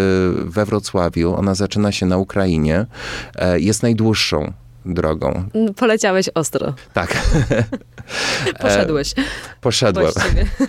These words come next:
Speaker 1: Em, i dalej, dalej kierowaliśmy się na, na Niemcy. Granicę przekroczyliśmy w Zgorzelcu. E, w Niemczech okazało się, że, że tych dróg było kilka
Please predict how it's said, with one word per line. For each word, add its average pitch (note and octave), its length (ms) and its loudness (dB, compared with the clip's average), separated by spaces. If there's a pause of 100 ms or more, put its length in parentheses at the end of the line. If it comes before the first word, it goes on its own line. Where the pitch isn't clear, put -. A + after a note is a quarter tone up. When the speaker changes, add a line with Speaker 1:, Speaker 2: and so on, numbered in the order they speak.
(520)
Speaker 1:
Em, G2+ 720 4
i G#2 60 0
dalej, D3 340 4
dalej B2+ 340 2
kierowaliśmy A2+ 640 2
się G#2 200 2
na, F#2 460 4
na G2+ 140 2
Niemcy. G2 580 2
Granicę G2 420 0
przekroczyliśmy F#2 800 -2
w F2 60 -2
Zgorzelcu. F2+ 800 0 (600)
E, - 40 -18 (600)
w G2 260 -4
Niemczech B2 540 2
okazało G#2 580 2
się, G#2 280 2
że, F#2+ 560 2
że G2+ 200 0
tych A#2+ 180 2
dróg A#2+ 300 2
było G2 560 4 (120)
kilka F#2 520 0